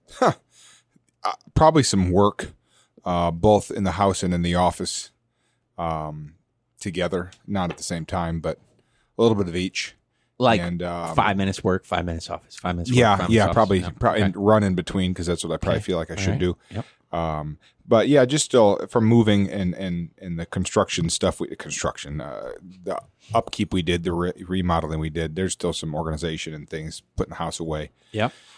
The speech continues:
Speaker 1: So that's what we're looking forward to. Every weekend is pretty much what we're like, "We'll just do it Saturday." And then,
Speaker 2: Yeah.
Speaker 1: like, one thing gets done, you're like, "Well, that was profitable."
Speaker 2: Well, this has been two exhausting weeks, though, because
Speaker 1: Yeah.
Speaker 2: all day, and then we've had evening things almost every
Speaker 1: Gearing
Speaker 2: night.
Speaker 1: up to school every year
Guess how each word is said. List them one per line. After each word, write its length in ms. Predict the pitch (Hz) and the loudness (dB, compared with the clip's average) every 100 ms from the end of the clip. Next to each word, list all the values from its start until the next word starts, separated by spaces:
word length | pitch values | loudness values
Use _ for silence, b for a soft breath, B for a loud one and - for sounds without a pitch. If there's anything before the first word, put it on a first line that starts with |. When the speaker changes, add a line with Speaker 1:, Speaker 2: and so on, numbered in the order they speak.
| b b b b - | b b b b -2
Speaker 1:
So 360 | - 143 123 B B | 6 6 6 B B
that's 160 | 165 160 | 2 4
what 120 | 127 | 6
we're 80 | 120 | 6
looking 220 | 117 107 | 6 2
forward 260 | - 107 92 | 4 4 4
to. 100 | 92 B B - | -2 B B -4
Every 240 | 120 110 | 2 2
weekend 380 | 95 101 95 87 | 2 0 0 -4
is 80 | 80 | -2
pretty 200 | 95 82 | -4 -2
much 220 | 80 - | -4 -4
what 60 | |
we're 100 | 82 | -4
like, 160 | 80 76 | -4 -4
"We'll 140 | 151 | -4
just 180 | 85 76 | -4 -6
do 80 | 76 | -6
it 60 | - | -6
Saturday." 460 | 76 69 67 80 - | -6 -6 -8 -10 -4
And 160 | 95 | 2
then, 80 | 95 | 4
Speaker 2:
Yeah. 140 | 165 | 4
Speaker 1:
like, 180 | 95 - | 2 2
one 320 | 101 127 110 | 4 6 6
thing 240 | 95 101 92 | 2 0 0
gets 240 | 85 - | -2 -2
done, 180 | 98 85 | 0 2
you're 120 | 82 | 2
like, 240 | 78 78 80 | 0 -2 -2
"Well, 220 | 85 90 | 0 4
that 180 | 120 160 | 4 4
was 160 | 80 | 0
profitable." 840 | - - 87 80 90 85 90 120 - | -6 -2 2 2 0 0 2 2 2
Speaker 2:
Well, 100 | 135 | 4
this 140 | 202 196 | 4 4
has 60 | |
been 220 | 185 131 | 4 4
two 400 | - - 151 147 | 2 4 8 8
exhausting 600 | 123 95 110 107 - 98 90 | 6 4 2 2 0 -4 -2
weeks, 280 | 95 - | -4 -6
though, 240 | - 87 92 | -8 -8 -6
because 320 | 104 - 104 113 | -4 -2 -2 0
Speaker 1:
Yeah. 80 | 113 | 4
Speaker 2:
all 260 | 135 160 151 | 6 8 6
day, 280 | 127 120 | 6 4
and 140 | - 107 | 2 0
then 80 | 107 | 2
we've 140 | 104 | 0
had 180 | 107 95 | -2 -2
evening 420 | 107 120 117 104 | 0 2 2 2
things 400 | - 104 95 - - | 2 0 0 -2 -2
almost 400 | 107 113 107 107 | 2 2 2 2
every 80 | |
Speaker 1:
Gearing 240 | 120 165 151 | 4 6 6
Speaker 2:
night. 240 | 139 135 | 2 0
Speaker 1:
up 40 | - | -2
to 100 | 107 | -2
school 480 | - - 113 107 90 | 0 6 8 8 4
every 280 | 92 101 | 2 0
year 520 | 87 87 90 101 101 | 0 2 2 2 0